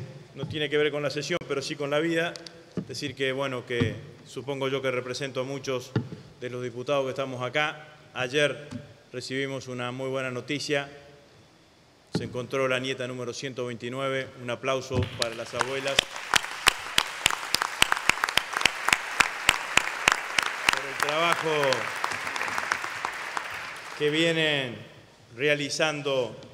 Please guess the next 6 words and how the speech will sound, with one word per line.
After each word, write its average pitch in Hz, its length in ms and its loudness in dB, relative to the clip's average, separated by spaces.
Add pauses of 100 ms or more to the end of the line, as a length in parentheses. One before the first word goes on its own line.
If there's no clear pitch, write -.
(360)
desde 131 300 2
hace, 123 720 0 (1080)
desde 131 240 2
hace 151 200 2
muchísimo 139 500 -6
tiempo. 92 260 -6